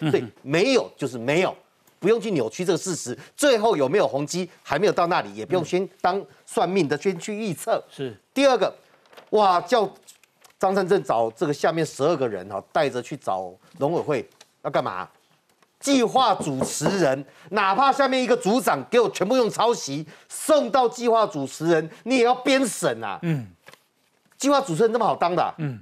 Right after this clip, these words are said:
Speaker 2: 我们在大学读书的时候，我们常有一句口头禅叫做什么？教授吃肉，研究生哦喝汤。
Speaker 1: 嗯。
Speaker 2: 然后我们这些大学部的哈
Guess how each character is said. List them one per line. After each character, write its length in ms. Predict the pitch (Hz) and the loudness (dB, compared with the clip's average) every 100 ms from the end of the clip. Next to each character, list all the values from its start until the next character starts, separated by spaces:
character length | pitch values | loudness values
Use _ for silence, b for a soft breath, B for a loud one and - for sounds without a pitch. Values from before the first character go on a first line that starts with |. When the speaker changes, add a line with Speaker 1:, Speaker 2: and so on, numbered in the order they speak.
| _ | _
Speaker 2:
我 140 | 175 180 | 0 0
们 100 | 208 | 2
在 100 | 254 | 2
大 200 | 254 233 | 2 2
学 160 | 190 | 0
读 160 | 185 190 | 0 0
书 120 | 220 | 2
的 80 | 202 | 2
时 120 | 190 | 4
候， 120 | 190 - B | 2 0 B
我 100 | 165 | -2
们 100 | 180 | 2
常 160 | 208 226 | 2 4
有 80 | |
一 20 | 165 | 2
句 160 | 226 196 | 0 -6
口 260 | - 170 | -2 0
头 180 | 196 175 | 2 0
禅 200 | 196 156 | 0 0
叫 100 | 180 | 0
做 120 | 185 | 0
什 120 | 175 | 0
么？ 180 | 120 101 - b b b | -2 -4 -6 b b b
教 220 | 247 185 | 0 2
授 260 | 147 202 151 | 0 0 0
吃 380 | - - 151 151 | 0 -6 -4 0
肉， 200 | 147 - _ _ _ | -2 -2 _ _ _
研 280 | 127 131 151 | -4 -2 0
究 240 | 165 190 | 2 2
生 320 | 147 - 156 151 | 2 2 0 2
哦 220 | 127 92 - | -2 -4 -10
喝 260 | - 160 | -2 0
汤。 300 | 160 160 156 165 - | 2 0 -2 -4 -4
Speaker 1:
嗯。 80 | |
Speaker 2:
然 80 | 147 | 0
后 40 | 180 | 0
我 60 | |
们 80 | - | 2
这 80 | 175 | 0
些 60 | |
大 180 | 175 185 | 2 0
学 140 | 151 131 | 0 -4
部 200 | 170 131 | -4 -4
的 80 | |
哈 180 | 113 120 | -2 -4